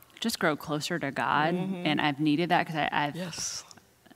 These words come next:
Speaker 1: not that I've had a lot of anxiety, but just, you know, it, we're, we're all carrying so
Speaker 2: Mm-hmm.
Speaker 1: much,
Speaker 2: Mm-hmm.
Speaker 1: like, everyone. It's this huge
Speaker 2: Yes.
Speaker 1: collective thing that we're all having to kinda put on our shoulders, and so.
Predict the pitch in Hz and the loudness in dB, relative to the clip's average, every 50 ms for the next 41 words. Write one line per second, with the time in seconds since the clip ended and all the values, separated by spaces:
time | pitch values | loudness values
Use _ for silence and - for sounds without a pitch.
0 | _ - - 262 311 277 247 226 202 196 180 160 160 170 165 156 147 151 - 143 | _ 2 8 8 8 10 8 6 6 6 6 6 8 8 6 6 4 4 2 0
1 | 143 156 156 139 139 156 135 139 147 156 160 156 - 139 143 - 139 139 - - | 0 0 0 0 -2 0 0 0 2 0 -2 -4 -4 -6 -8 -8 -10 -10 -12 -8
2 | - - 240 247 202 214 226 240 - - - 220 233 226 220 - - - - 226 | -4 -2 0 0 2 2 0 0 -2 -2 0 2 4 4 2 2 -2 0 2 2
3 | - - - 208 254 277 269 269 262 - - - - 190 202 247 269 254 220 196 | 4 4 4 2 4 4 4 2 0 -2 -6 -8 -4 -2 0 0 2 2 2 2
4 | 185 175 - - - - 202 190 226 240 220 190 190 226 240 - 214 226 220 226 | 0 -2 -4 -6 -8 -4 -2 -2 0 0 0 2 2 2 2 2 0 -4 -6 -8
5 | - - _ - 202 214 220 - 175 - 254 262 - - - - 226 247 226 262 | -8 -12 _ -16 -12 -12 -6 0 0 0 0 -2 -8 -6 0 2 2 4 6 4
6 | 247 202 165 151 147 - - - 165 - 190 170 - - - _ - - - - | 4 4 4 2 2 2 0 -2 -4 -2 -4 -4 -6 -6 -14 _ -20 -18 -10 -4
7 | 294 294 294 262 247 233 190 175 160 226 226 226 220 - 233 196 - - 196 190 | 0 2 2 2 2 0 0 0 2 4 4 4 4 4 0 0 0 0 -2 0
8 | 175 160 165 170 - - - - - 180 180 175 170 170 165 170 - 185 170 170 | 0 0 2 2 4 4 4 4 4 6 4 4 2 2 -2 -2 -2 -2 -2 -2
9 | - 170 - - 156 160 160 156 - - - 151 143 143 143 147 147 - - 147 | -2 -4 -4 0 2 2 2 0 -2 -4 -4 -4 -4 -4 -6 -6 -6 -8 -8 -6
10 | - - - - | -4 -4 -6 -6